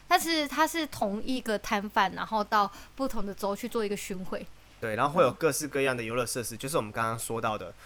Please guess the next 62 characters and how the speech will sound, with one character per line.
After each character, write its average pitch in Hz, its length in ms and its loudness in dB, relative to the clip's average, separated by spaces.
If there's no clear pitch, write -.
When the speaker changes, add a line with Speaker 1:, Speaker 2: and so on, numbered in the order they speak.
Speaker 2:
或 147 120 2
者 131 60 4
那 147 80 4
种 120 280 2
大 131 160 4
卡 104 240 -6
车， 123 180 -10
就 135 180 0
那 143 100 -2
种 127 100 -2
连 117 160 -8
接 120 140 -4
车， 123 160 -4
然 113 140 -6
后 143 120 0
打 110 180 0
开 131 220 2
来， 110 220 0
它 139 80 -4
就 135 80 -4
是 131 120 -6
一 123 40 -4
个 120 60 -8
游 107 120 -4
乐 113 100 -4
设 113 120 -10
施， 110 140 -10
可 - 140 -16
能 110 100 -8
是 117 80 -8
摩 123 200 -4
天 131 220 -6
轮 110 200 -4
啊， 107 140 -4
或 131 140 -6
是 139 220 -4
投 120 380 -2
篮 123 180 0
球 403 200 2
的 302 80 8
那 262 80 4
机 247 80 6
器。 240 60 -2
Speaker 1:
其 269 60 -4
实 254 80 6
我 294 40 8
觉 - 20 8
得 - 20 -4
都 - 0 -
是 294 500 0
大 269 180 2
同 208 160 -4
小 190 180 -6
异 202 60 0
的 147 100 4
东 131 140 -2
西。 - 80 -4
Speaker 2:
大 104 60 0
同 104 80 -2
小 110 40 -6
异， 107 60 -8
对。 104 200 -4